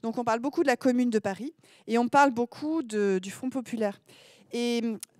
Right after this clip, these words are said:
à propos du Front populaire, euh, en fait, il y a deux interprétations, dès lors un clivage. Euh,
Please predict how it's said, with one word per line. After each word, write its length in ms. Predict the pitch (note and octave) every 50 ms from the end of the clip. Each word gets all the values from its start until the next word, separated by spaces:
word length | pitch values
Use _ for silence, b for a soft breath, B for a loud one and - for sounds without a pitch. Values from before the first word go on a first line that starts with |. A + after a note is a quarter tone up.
| - -
à 80 | G#3 B3
propos 260 | - A#3+ D4+ C#4 F4+
du 120 | F#4 D4 C4+
Front 200 | - - D4+ C#4+
populaire, 580 | D#4+ C#4+ - - C#4+ B3+ C4 C#4+ D#4+ E4 -
euh, 220 | C#4+ A3+ G3+ G3 F#3 F#3 C3+ _ _ _ _ _ - - _ _ _ _ _ _ - - - - - - -
en 80 | G3+ A3
fait, 180 | - E4+ -
il 40 | -
y 20 |
a 40 | B3
deux 300 | A3+ G3+ C#4 D#4 D#4 C4
interprétations, 880 | C4+ C4 - C4+ A#3+ - - C4 B3+ C4+ B3 B3 - - F#4 F#4+ F4+ D4+
dès 180 | C4+ A#3 A#3+
lors 200 | B3 C#4+ D#4+ D4
un 80 | B3+ A#3+
clivage. 560 | - - - B3 A#3 A3+ G#3+ F3+ F3 F3 - - - - b b b b b b b b b b b -
Euh, 460 | G#3 G3 F#3 F3+ E3+ D3 D3+ D#3 A2